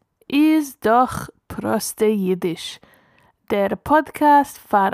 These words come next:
alle, was lernen sich Jiddisch. Heint auf dem Podcast wird ihr hören dem Entfer zu unser Spiel. Das heißt, der mysteriöse Mensch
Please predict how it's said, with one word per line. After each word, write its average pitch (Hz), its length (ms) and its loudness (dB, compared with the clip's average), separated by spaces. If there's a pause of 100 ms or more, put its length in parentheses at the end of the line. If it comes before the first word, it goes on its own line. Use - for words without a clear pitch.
alle, 277 640 4
was 208 240 -4
lernen 240 680 -2
sich 214 320 -4 (240)
Jiddisch. 185 800 -8 (1120)
Heint 269 420 0 (220)
auf 240 200 0
dem 277 220 -2
Podcast 330 760 -2 (380)
wird 247 320 -2
ihr 240 260 2
hören 277 480 2
dem 302 300 0
Entfer 226 580 -4 (340)
zu - 220 -4
unser 196 380 -2
Spiel. - 680 0 (1040)
Das 202 280 -4
heißt, 196 340 -4
der 190 180 0
mysteriöse 220 1080 -2
Mensch 202 640 -4